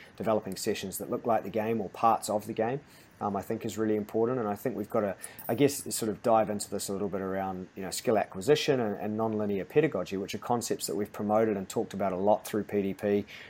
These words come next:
from contributors like Mark Upton and Mark O'Sullivan and Al Smith and, of course, our own Jimmy Vaughan. So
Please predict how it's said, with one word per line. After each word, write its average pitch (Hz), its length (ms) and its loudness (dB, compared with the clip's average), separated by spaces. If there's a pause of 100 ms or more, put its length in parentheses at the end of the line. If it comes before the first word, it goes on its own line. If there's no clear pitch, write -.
from 98 160 -4
contributors 101 520 2
like 98 200 2
Mark 95 260 0
Upton 104 400 2
and 87 140 -4
Mark 92 220 -2
O'Sullivan 107 460 4
and 92 80 0
Al 95 140 0
Smith 110 320 -4
and, 95 80 -6
of 92 80 -6
course, 104 240 0
our 95 220 4
own 95 80 -2
Jimmy 95 260 0
Vaughan. 95 380 2
So 117 260 4